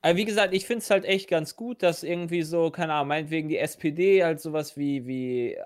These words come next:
Arbeit und Soziales bekommen hat, äh, dann hier auch Bauen ist ja jetzt, glaub ich, ein neues Ministerium, was außer in-, aus dem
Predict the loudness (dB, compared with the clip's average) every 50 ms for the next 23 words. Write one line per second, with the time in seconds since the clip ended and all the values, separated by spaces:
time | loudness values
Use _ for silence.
0 | -4 0 2 2 2 2 2 0 -2 -8 -8 -10 -10 -2 2 4 4 4 4 2
1 | 0 -4 -6 -12 -4 2 4 6 6 4 4 0 -2 0 2 2 0 0 -2 -6
2 | -16 -12 -6 -2 2 4 4 6 6 4 2 2 0 0 -2 -2 0 2 2 2
3 | 2 0 -4 -8 -8 -4 0 0 2 2 2 0 -2 -2 0 2 4 6 6 6
4 | 4 2 0 -2 -4 -2 -2 -2 -2 -2 -2 -6 -8 -6 -4 -2 -2 -2 -4 -6
5 | -10 -10 -6 0 0 2 2 0 -2 -8 -12 -10 -10 -12 -12 -14 -12 -10 -8 -8
6 | -8 -8 -8 -8 -8 -6 -4 -6 -4 -2 -2 -4 -4 -4 -6 -8 -8 -6 -6 -8
7 | -8 -8 -8 -14